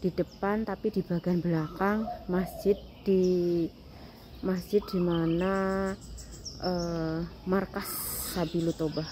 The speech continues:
Seperti itu. Di pagi hari seperti itu. Langsung saja nggih. Nah. Ini semalam ya di masjidnya. Tapi pagi-pagi kayaknya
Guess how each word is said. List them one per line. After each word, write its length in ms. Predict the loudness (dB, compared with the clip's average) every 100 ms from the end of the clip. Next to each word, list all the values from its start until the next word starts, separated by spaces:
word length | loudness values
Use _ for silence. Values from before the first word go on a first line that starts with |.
| -10 -14 -14 -14 -14 -14
Seperti 440 | -12 -6 -6 -6 -8
itu. 200 | -8 -10 -12 -16 -16 -14 -14 -14 -14 -10 -4
Di 40 | 0
pagi 240 | 0 2
hari 400 | 2 4 4 2
seperti 480 | 0 -2 -4 -2 -6
itu. 160 | -6 -10 -10 -4
Langsung 320 | -2 0 -2
saja 320 | -2 -2 -2
nggih. 400 | -2 0 0 -2 -8 -16 -16 -16 -16 -14 -14 -14 -14 -14 -14 -14 -14 -10 -2 0
Nah. 540 | 0 -2 -6 -6 -10 -12 -12 -10 -8 -8 -8 -8 -8 -8 -10 -10 -8 -8 -10 -10 -8 -8 -8 -4
Ini 640 | 0 2 4 2 2 0
semalam 560 | 0 0 2 4 4 2 2 -2
ya 160 | -4 -6 -8 -10 -12 -12
di 80 | -10
masjidnya. 640 | -8 -2 -2 -2 -4 -2 -4 -6 -12 -14 -14 -14 -10
Tapi 240 | -6 -4
pagi-pagi 480 | -2 -4 -4 -2 0
kayaknya 480 | 2 4 4 2